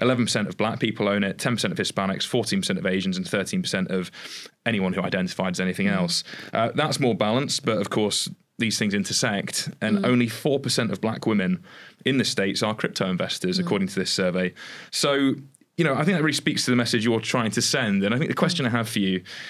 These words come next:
Speaker 1: is, do you think decentralized finance really gives us an opportunity to be more inclusive and to create something new?
Speaker 2: Yes, I do. And the reason why is because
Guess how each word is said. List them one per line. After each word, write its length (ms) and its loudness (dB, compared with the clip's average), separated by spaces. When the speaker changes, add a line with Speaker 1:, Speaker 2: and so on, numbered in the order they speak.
Speaker 1:
is, 440 4
do 260 -2
you 120 2
think 280 2
decentralized 640 0
finance 480 0
really 160 0
gives 180 -2
us 80 -4
an 80 0
opportunity 480 -2
to 100 -4
be 160 -2
more 220 2
inclusive 480 -2
and 80 -2
to 60 -4
create 280 -2
something 280 -2
new? 200 -4
Speaker 2:
Yes, 400 -6
I 80 -6
do. 200 -6
And 120 -2
the 40 2
reason 400 0
why 460 -2
is 480 -2
because 500 -2